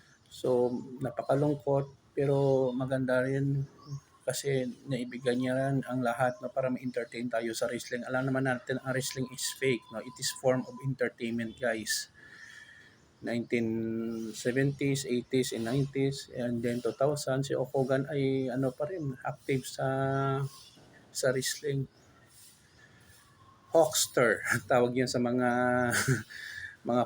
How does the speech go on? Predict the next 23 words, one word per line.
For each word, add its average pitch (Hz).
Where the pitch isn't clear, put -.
fans 123
niya, 123
no? 120
Ah, 117
sumuporta 120
sa -
kay, 120
kay 117
President 120
Trump, 139
no, 120
last 117
election 135
at 143
nanalo. 110
Marami 147
din 143
ang 139
hindi 131
nagandaan 127
kay 117
Hulk 117
Hogan 131